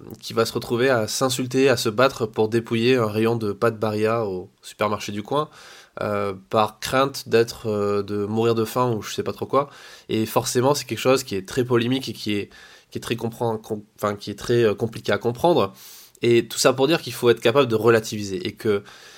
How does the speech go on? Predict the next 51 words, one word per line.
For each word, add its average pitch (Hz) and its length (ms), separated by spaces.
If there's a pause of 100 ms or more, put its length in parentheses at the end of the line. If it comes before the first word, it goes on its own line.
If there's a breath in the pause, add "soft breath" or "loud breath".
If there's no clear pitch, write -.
(180 loud breath)
euh, 98 440 (100)
aujourd'hui, 120 320
on 131 80
parle 104 160
de - 40
cette 107 160
crise - 180
sanitaire, 113 420
mais 131 100
il 101 60
y 104 40
a 104 80
des - 60
crises - 260
sanitaires 123 340
dont 113 120
on - 20
parle, 110 320 (100)
dont 113 220
on 110 60
parle 117 280
peu 151 300
au 113 80
final 117 280
en 107 120
Occident 113 500
et 107 80
surtout 101 300
en 98 100
France, 170 460 (420 loud breath)
euh, 101 500 (280)
que - 80
ce 107 120
soit 110 180
dans 104 100
les 101 80
rédactions, 117 800
euh, 95 460
à 104 100
travers 117 400
le, 101 140
le 101 100
travail 110 320
des 104 120
rédactions 101 340
parisiennes 110 560 (240)
et 104 120
des 98 120
médias 107 340
en 110 140
général, 104 560